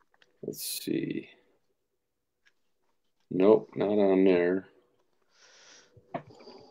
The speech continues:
We got somebody on. All right. Hey, Todd's on. James the Get's on. Sounds good, Todd? Go ahead and talk, Andy.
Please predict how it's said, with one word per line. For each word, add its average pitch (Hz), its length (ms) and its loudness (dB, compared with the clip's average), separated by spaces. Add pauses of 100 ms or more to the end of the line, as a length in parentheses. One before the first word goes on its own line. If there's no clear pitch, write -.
(200)
We 104 120 6
got 117 200 10
somebody 113 400 12
on. 98 280 10
All 117 100 12
right. 104 320 12 (240)
Hey, 175 240 12
Todd's 175 600 12
on. 110 800 8
James 135 320 6
the 143 80 6
Get's 151 340 8
on. 120 460 4 (720)
Sounds 156 280 12
good, 202 460 12 (160)
Todd? 202 420 8
Go 170 80 10
ahead 185 140 12
and 139 80 -4
talk, 151 260 10
Andy. 156 400 6